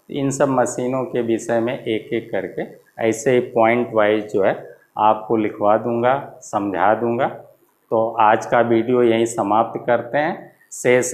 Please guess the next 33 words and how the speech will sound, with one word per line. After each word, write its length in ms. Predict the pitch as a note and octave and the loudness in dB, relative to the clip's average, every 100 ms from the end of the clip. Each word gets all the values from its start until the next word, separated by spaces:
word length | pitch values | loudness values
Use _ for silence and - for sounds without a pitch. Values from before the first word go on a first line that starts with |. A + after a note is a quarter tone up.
| - | -2
अगले 340 | B2 A2+ C#3 D3 | 0 4 4 4
वीडियो 420 | C#3 C3 C3 B2 | 2 2 2 2
में 120 | A#2+ | 0
हम 220 | G#2+ A#2 A#2+ | -2 -2 0
लोग 200 | A#2 G2+ | 0 -2
मिलेंगे। 480 | G2+ A#2 C3 C#3+ D#3 - - _ _ | -2 0 0 -2 -4 -8 -20 _ _
तब 180 | C#3+ - | -2 0
तक 180 | C3 A#2 | 0 0
के 140 | C3 B2+ | 0 0
लिए 280 | B2 B2 A#2+ | 2 2 2
ढेर 300 | F#2+ A#2 A#2+ | 2 2 2
सारी 360 | A#2+ A2 A2+ | 4 4 4
मंगलमय 640 | G#2+ G2+ G2+ G#2+ G#2+ G#2+ | 0 -2 -2 0 0 -2
शुभकामनाएं 880 | G2 - A2 G#2+ G2 F#2 F#2 G2+ E3+ - - - - | -4 -6 -8 -6 -4 -4 -2 -2 -2 -6 -16 -10 0
और 180 | A2 | 2
आपसे 480 | A#2 A2+ A#2+ - - | 4 4 4 2 0
हम 120 | B2+ | 0
उम्मीद 460 | A#2+ A2+ A#2 D3 D#3 | 2 0 2 0 0
करते 300 | C3+ A2 - | 0 -2 -2
हैं 400 | G#2 G2 - - _ _ | -6 -4 -8 -14 _ _
कि 120 | - A2+ | -2 4
आप 460 | A2+ A2 - - A#2+ | 6 4 0 -8 -4
इन 120 | A#2 | -2
सबों 400 | A#2 A2 A#2 A#2 | 0 0 2 0
को 400 | A#2 A2+ A2 - | 2 0 0 -2
अच्छी 320 | A#2 - - D#3 | -4 -2 -2 0
तरह 300 | B2+ A#2 G#2+ | 2 2 0
से 240 | - A#2 | -2 -4
note 420 | G2 G2+ B2 - | -2 -2 -2 -2
करके 420 | B2 A2+ - G#2 | -4 -4 -4 -4
याद 300 | G2 G#2 A2 - | 0 0 0 -6
कर 100 | F2 | -8
लेंगे 300 | E2+ F2+ | -8 -10